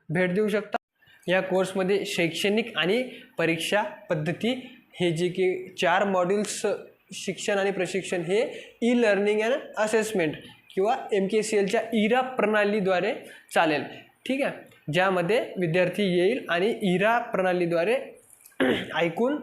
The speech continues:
आपलं प्रशिक्षण पूर्ण करेल. परंतु एकलव्य इन्फॉर्मॅटिक्स पुसद या संस्थेमध्ये, आपल्या संस्थेमध्ये, अ, <clears throat> विद्यार्थी केवळ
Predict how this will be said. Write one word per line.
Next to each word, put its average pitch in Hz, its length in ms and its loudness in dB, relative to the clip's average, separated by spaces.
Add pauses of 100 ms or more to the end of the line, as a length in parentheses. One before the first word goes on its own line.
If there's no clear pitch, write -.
(120)
आपलं 196 380 0
प्रशिक्षण 196 520 -2
पूर्ण 214 240 0
करेल. 160 240 0 (340)
परंतु 233 420 2 (360)
एकलव्य 233 480 4
इन्फॉर्मॅटिक्स 214 560 2
पुसद 208 300 0 (120)
या 208 220 2
संस्थेमध्ये, 185 640 0
आपल्या 208 300 0
संस्थेमध्ये, 185 600 -2 (420)
अ, 185 80 -2 (600)
<clears throat> 269 60 2 (720)
विद्यार्थी 202 420 2
केवळ 226 340 4